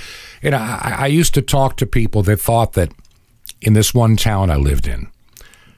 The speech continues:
they had visited the emergency operations center and they saw there were a bunch of these big screen T V sets up on the walls. And, and somebody had this mistaken idea that we had people that were gonna be coming into that room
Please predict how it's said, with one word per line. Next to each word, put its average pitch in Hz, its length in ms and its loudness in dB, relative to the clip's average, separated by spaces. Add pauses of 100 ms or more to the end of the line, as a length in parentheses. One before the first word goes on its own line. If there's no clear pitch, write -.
(160)
they 117 180 0
had 101 100 0
visited 110 480 2
the 90 120 2
emergency 98 540 4
operations 92 640 2
center 101 220 2
and 107 100 4
they 104 80 2
saw 139 260 0
there 131 120 2
were 90 40 2
a 87 40 -2
bunch 107 220 2
of 98 40 0
these 85 180 0
big 123 220 0
screen 143 340 2
T 123 200 2
V 107 180 4
sets 110 400 0
up 117 160 0
on 120 140 0
the 139 80 2
walls. 202 520 0 (1800)
And, 151 320 0
and 147 160 0
somebody 208 400 2
had 135 260 0
this 123 220 2
mistaken 147 500 0
idea 123 420 2
that 107 120 0
we 135 160 4
had 127 280 -2
people 101 580 0 (220)
that 131 120 0
were 135 80 2
gonna 151 180 0
be 135 120 0
coming 214 400 0
into 175 180 2
that 143 240 0
room 117 460 2